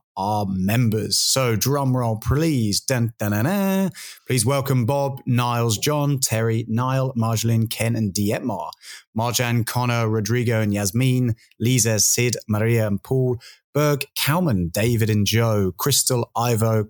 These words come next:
Christian, Hurricane Brain, and Samuela. Kelly, Barbara, Bob and Andre, Matthew, Eric, Abby and Hozzy, Joshua, Chris, Kobe and Damien, Deborah, Gavin, Lasse and Steve, Craig, Lauren, Javier and Daniel, Andrew,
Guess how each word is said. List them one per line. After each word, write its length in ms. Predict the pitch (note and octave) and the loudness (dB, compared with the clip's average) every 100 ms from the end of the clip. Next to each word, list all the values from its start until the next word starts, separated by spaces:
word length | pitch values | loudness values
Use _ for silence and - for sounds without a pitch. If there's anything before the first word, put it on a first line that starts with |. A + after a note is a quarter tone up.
| _ | _
Christian, 420 | - C3 - C#3 A#2+ | -2 -2 0 0 0
Hurricane 540 | A#2+ C3 C3 B2 A2+ | 0 -2 -2 0 0
Brain, 400 | G#2+ A2 A2 G#2+ _ _ | 0 0 0 -2 _ _
and 120 | - A#2+ | -4 -2
Samuela. 640 | - F#2 F#2 C3 A#2+ - _ - - - | 0 -2 -2 -2 -4 -6 _ -20 -20 -6
Kelly, 320 | - C3 B2+ | 0 2 2
Barbara, 520 | A2 B2+ C3 C3 C3 A#2 | 0 -2 -2 0 0 -2
Bob 340 | B2 B2 A#2+ | -2 -2 -2
and 100 | G2 | -2
Andre, 540 | A2 B2+ A2+ B2 B2 | -2 0 0 2 2
Matthew, 520 | A2+ A#2+ B2+ - B2 A#2 | 2 0 -2 -2 -2 0
Eric, 400 | A#2+ C3 B2+ - - - | 0 0 -2 -6 -14 -6
Abby 240 | B2+ B2+ | -2 0
and 80 | A2+ | 0
Hozzy, 500 | G2 C3+ C3 C3+ C3 - _ - | 2 2 2 2 0 -4 _ -4
Joshua, 580 | C3+ C#3+ - B2 A#2 G#2 | -2 0 0 2 0 -2
Chris, 480 | - C#3 C#3 C3+ - | -2 0 2 2 0
Kobe 400 | - B2 A#2 G#2+ | 0 0 2 0
and 220 | G2 - | 0 0
Damien, 600 | C3 B2+ B2+ B2+ B2 G#2+ | 0 2 2 2 0 0
Deborah, 420 | - A#2+ A#2 A2+ G#2 | -2 0 0 0 0
Gavin, 380 | A2+ A2 A2+ G#2 | -2 0 0 -2
Lasse 340 | - G2+ - | -2 -2 -2
and 200 | - F2 | -2 -2
Steve, 520 | - - C3+ C3 B2+ - - - _ | -2 0 0 0 -2 -6 -18 -20 _
Craig, 500 | - - C3+ C3+ C3 - G#2+ | -6 -2 2 2 0 -4 -4
Lauren, 460 | G2+ C3 C3 B2+ | -2 0 0 0
Javier 520 | A2+ - B2 B2 G#2+ G#2 | -2 -4 -2 0 0 0
and 140 | G2 | -2
Daniel, 400 | B2 A#2+ A#2 A#2 | 0 0 0 0
Andrew, 440 | C3 C#3 A#2+ B2+ | -2 0 0 0